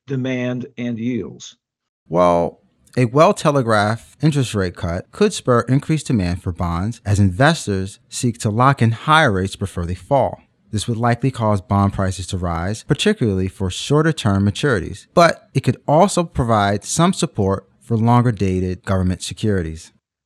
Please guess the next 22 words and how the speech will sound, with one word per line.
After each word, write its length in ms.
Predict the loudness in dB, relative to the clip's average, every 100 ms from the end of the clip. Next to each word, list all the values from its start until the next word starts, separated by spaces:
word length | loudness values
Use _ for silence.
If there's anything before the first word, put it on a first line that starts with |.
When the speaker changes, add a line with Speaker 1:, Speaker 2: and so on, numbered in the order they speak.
| -12
Speaker 1:
Well, 100 | -4
there's 220 | -4 -2
a, 100 | -6 -10 _
there's 180 | -2 0
a 60 | 0
lot 240 | 0 -2
to 80 | -4
think 260 | -6 -4
about 320 | -4 -4 -8 -10
here, 340 | -12 -12 -14 -6
even 580 | -4 -2 -4 -4 -6 -12 _
to 140 | -6 -6
worry 440 | -4 -4 -2 -4
about. 340 | -8 -10 -14 -18 _ -14
How 320 | -4 0 0
should 280 | 0 -2 -4
the 100 | -8
fixed 360 | -8 -10 -10
income 400 | -10 -8 -8 -6
investor 480 | -6 -6 -8 -10 -16
play 280 | -10 -8 -8
this? 420 | -12 -18 -20